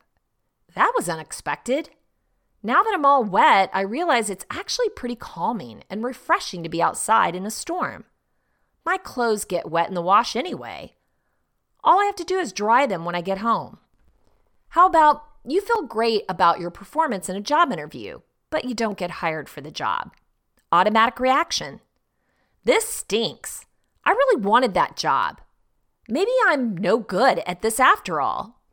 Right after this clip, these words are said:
Or choosing the empowering narrative. "It must not have been a mutual fit.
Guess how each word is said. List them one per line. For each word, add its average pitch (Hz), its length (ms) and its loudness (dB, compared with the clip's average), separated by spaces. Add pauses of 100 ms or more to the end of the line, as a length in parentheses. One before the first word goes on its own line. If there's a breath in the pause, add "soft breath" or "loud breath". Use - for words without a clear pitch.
(560)
Or 180 360 2
choosing 202 500 -6
the 208 100 -6
empowering 220 760 -2
narrative. 120 680 -10 (580)
"It 285 140 -4
must 480 300 -4
not 381 120 -2
have - 120 -6
been 294 120 -2
a 285 40 -4
mutual 277 380 -6
fit. - 640 -4